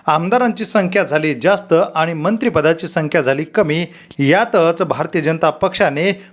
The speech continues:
पुन्हा एकदा देवेंद्र फडणवीस यांच्यासोबत कॉम्पिटिशनमध्ये असलेले मंत्री आणि त्याचबरोबर ती ज्येष्ठ नेत्यांना पुन्हा एकदा या मंत्रिमंडळात डावललेलं आहे. यातच शिंदे गटसुद्धा अनेक मंत्र्यांना या ठिकाणी दूर करून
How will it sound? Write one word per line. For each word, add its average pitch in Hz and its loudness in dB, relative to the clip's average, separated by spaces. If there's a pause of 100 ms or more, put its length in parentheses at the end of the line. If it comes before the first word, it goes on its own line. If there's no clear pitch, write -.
(100)
पुन्हा 165 2
एकदा 139 0
देवेंद्र 160 0
फडणवीस 151 -4
यांच्यासोबत 143 0
कॉम्पिटिशनमध्ये 147 -2
असलेले 175 0 (260)
मंत्री 214 2 (300)
आणि 185 0
त्याचबरोबर 185 0
ती 175 -2
ज्येष्ठ 156 0
नेत्यांना 156 0
पुन्हा 160 -2
एकदा 147 -2
या 143 0 (400)
मंत्रिमंडळात 156 0 (100)
डावललेलं 139 2
आहे. 139 -6 (160)
यातच 180 2 (340)
शिंदे 190 2
गटसुद्धा 214 0
अनेक 202 0
मंत्र्यांना 175 0
या 165 0
ठिकाणी 160 -2
दूर 214 4
करून 180 2